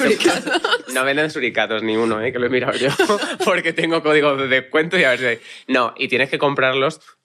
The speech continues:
Speaker 1: la gente mala que los compra, porque no hay que comprarlos, en parejas, porque son,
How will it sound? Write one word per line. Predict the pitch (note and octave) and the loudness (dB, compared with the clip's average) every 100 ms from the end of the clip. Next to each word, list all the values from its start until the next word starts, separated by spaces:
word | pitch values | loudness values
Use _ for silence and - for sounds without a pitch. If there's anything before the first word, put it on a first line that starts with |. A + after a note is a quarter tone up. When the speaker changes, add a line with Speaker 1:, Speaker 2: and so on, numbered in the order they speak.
| _ _ | _ _
Speaker 1:
la | - A2 | -4 -4
gente | - G#2+ A2+ | -4 -4 0
mala | G#2+ G#2 | 0 -2
que | G#2+ | -2
los | G#2+ | -6
compra, | - A2 A2+ | -4 -2 -2
porque | G#2 G#2 | -2 -6
no | G2+ | -4
hay | |
que | A2+ | 0
comprarlos, | B2 A#2 B2+ B2+ B2+ D#3 - - _ - | 0 0 0 -2 -4 -8 -12 -20 _ -2
en | C3+ D3+ | 0 2
parejas, | C3 A2+ A2 A2+ F#2+ | 0 -2 -2 -4 -4
porque | - A#2 B2 A#2 - | -4 -2 0 -2 -2
son, | - B2 B2 | -6 -4 -2